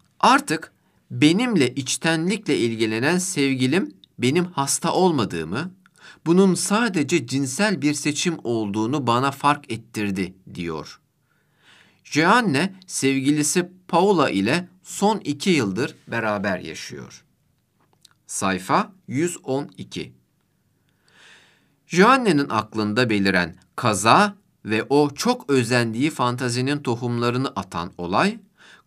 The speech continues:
kuzeni René ile sarılmış bir şekilde uzandıkları amcasının çiftliğindeki samanlıkta ortaya çıkmış. İki kız aşk oyunlarını oynarken Anjo'yu, parantez içinde kuzeninin genç köpeği,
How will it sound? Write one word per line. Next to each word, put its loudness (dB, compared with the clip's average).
kuzeni 0
René 2
ile -2
sarılmış -2
bir -2
şekilde -6
uzandıkları -4
amcasının 0
çiftliğindeki -4
samanlıkta -2
ortaya -8
çıkmış. -14
İki -2
kız 0
aşk 0
oyunlarını 0
oynarken -2
Anjo'yu, -2
parantez -2
içinde -4
kuzeninin -2
genç 0
köpeği, -6